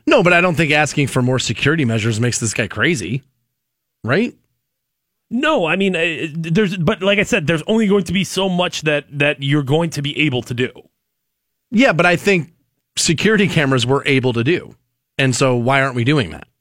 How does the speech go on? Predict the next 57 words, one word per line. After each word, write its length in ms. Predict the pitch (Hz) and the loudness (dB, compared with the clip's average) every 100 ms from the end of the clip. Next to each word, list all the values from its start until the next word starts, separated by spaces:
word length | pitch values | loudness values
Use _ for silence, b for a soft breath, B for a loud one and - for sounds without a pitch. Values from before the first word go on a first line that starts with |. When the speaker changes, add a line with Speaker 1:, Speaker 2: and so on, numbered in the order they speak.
| _ _ _ _ _ _ _ _ _ _ - | _ _ _ _ _ _ _ _ _ _ -14
Speaker 2:
I 220 | 131 101 | -12 -10
do 260 | 101 - 110 | -12 -8 -6
not 180 | 123 | -4
know. 180 | 139 185 - | -6 -8 -4
Speaker 1:
You 100 | 151 | -2
see 220 | - 156 | 2 4
that, 380 | 139 147 131 131 | 4 2 0 -2
but 140 | 156 | 0
that's 260 | 165 180 - | 2 0 0
kinda 180 | 170 147 | 0 0
my 140 | 123 | 0
point, 260 | 175 185 120 | 0 2 2
is 80 | |
I 100 | 135 | 2
think 180 | 139 185 | 2 0
the 60 | 151 | 0
guy's 280 | 156 143 135 | 2 2 4
onto 260 | 170 123 | 2 0
something. 320 | 104 95 85 - | -4 -6 -6 -2
I 120 | 147 | 0
think 160 | 196 | 2
if 100 | 185 | 0
you're 100 | 160 | 0
going 260 | 165 202 214 | 0 0 0
to 100 | 185 | 0
have, 360 | 151 190 185 135 B B | 2 2 0 -4 B B
and 120 | 190 | 2
you 60 | |
should 160 | 175 175 | 2 4
have 300 | 185 240 190 | 4 2 0
parks, 360 | 131 95 - - | -4 -6 -10 -2
absolutely 720 | 185 220 - 233 262 269 208 | 2 2 0 0 0 0 0
you 120 | 147 | 0
should. 320 | 113 110 - - | -2 -4 -10 -8
I, 140 | - 151 | 0 2
I 140 | 160 175 | 2 2
enjoy 440 | 185 175 196 214 | 2 0 0 0
going 260 | 220 262 214 | 0 -2 -2
to 80 | |
them. 140 | 117 104 | -4 -2
I 80 | 156 | 0
enjoy 260 | 190 190 | 2 0
playing 240 | 175 196 190 | 0 -2 -2
basketball 380 | 214 233 220 | -2 -2 -6
in 60 | 202 | -6
the 60 | 165 | -4
park. 220 | 202 202 | -4 0
I 60 | |
enjoy 340 | 208 196 226 170 B B | 0 2 0 -2 B B
walking 400 | 175 208 226 208 | 0 2 2 2
through 120 | 151 | 2
the 60 | 131 | 2
parks. 220 | 135 120 | 0 0
I 80 | 143 | -2
totally 300 | - 190 175 | -2 0 0
get 120 | 202 | 0
it. 220 | 226 107 | -2 -4